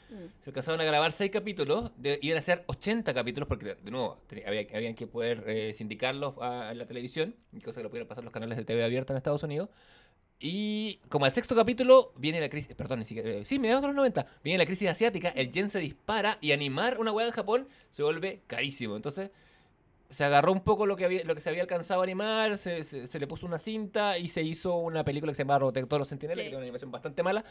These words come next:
Speaker 2: que tiene, que tiene que, eh, parte con el matrimonio entre Lisa y Rick, que ocurre varios años después, donde Min-May canta porque no hay celos y tampoco hay ningún otro artista en la Tierra, al parecer. Y, y ahí comienza e-, e-, esta aventura. Eso es lo que, en lo que sería el mul-, el, dentro de este multiverso, el universo
Speaker 1: Mm.
Speaker 2: gringo.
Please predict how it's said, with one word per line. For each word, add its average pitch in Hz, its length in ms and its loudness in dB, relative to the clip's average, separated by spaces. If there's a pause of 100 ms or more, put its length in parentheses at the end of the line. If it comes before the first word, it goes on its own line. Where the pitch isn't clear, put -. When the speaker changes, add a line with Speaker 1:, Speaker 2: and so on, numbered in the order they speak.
(440)
Speaker 2:
que 160 100 -6
tiene, 190 180 -2
que 170 140 -8
tiene 190 180 -2
que, 175 380 -4 (360)
eh, 123 60 -8
parte 190 300 2
con 175 100 4
el 151 60 6
matrimonio 170 640 2
entre 180 180 0
Lisa 170 240 -2
y 190 80 2
Rick, 170 380 -8
que 117 100 -8
ocurre 117 220 2
varios 120 180 2
años 160 160 -2
después, 170 420 0
donde 107 180 -4
Min-May 104 420 -4 (160)
canta 180 340 -2
porque 160 320 -8 (880)
no 110 80 -2
hay 113 80 0
celos 160 260 2
y 147 60 2
tampoco 123 300 2
hay 117 60 4
ningún 120 180 2
otro 117 160 2
artista 165 260 -2
en 156 60 0
la 151 40 2
Tierra, 175 180 2
al 165 60 2
parecer. 180 320 0 (920)
Y, 139 400 -4
y 131 120 -2
ahí 135 120 2
comienza 170 640 2
e-, 160 140 0
e-, 135 320 -2
esta 143 240 -6
aventura. 156 340 -4
Eso 214 260 4
es 196 60 0
lo 151 120 2
que, 127 180 -2
en 120 180 -6
lo 117 80 0
que - 60 -12
sería 131 180 -2
el 139 60 -2
mul-, 139 240 -4
el, 104 240 -4
dentro 147 240 0
de 151 40 2
este 156 100 -2
multiverso, 151 460 0
el 165 60 -2
universo 127 280 -2
Speaker 1:
Mm. 139 40 4
Speaker 2:
gringo. 139 340 -2